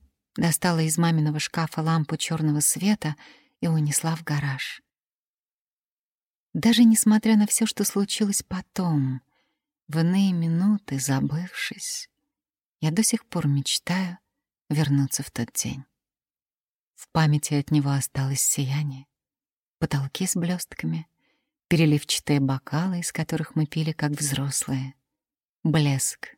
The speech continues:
косметики, голубая с золотом мамина тафта и сама миссис Прайс в ореоле золотых волос, подсвеченные сзади лучами из окошка ванной.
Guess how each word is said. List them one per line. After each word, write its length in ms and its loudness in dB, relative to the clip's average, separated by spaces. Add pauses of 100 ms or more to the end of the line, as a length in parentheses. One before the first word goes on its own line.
косметики, 880 -4 (720)
голубая 520 4
с 40 -2
золотом 460 2
мамина 420 4
тафта 540 -4 (840)
и 80 4
сама 400 6
миссис 540 6
Прайс 680 -2 (640)
в 80 0
ореоле 400 2
золотых 480 -2
волос, 560 -6 (680)
подсвеченные 800 4
сзади 320 0
лучами 540 0
из 120 0
окошка 440 -4
ванной. 440 -2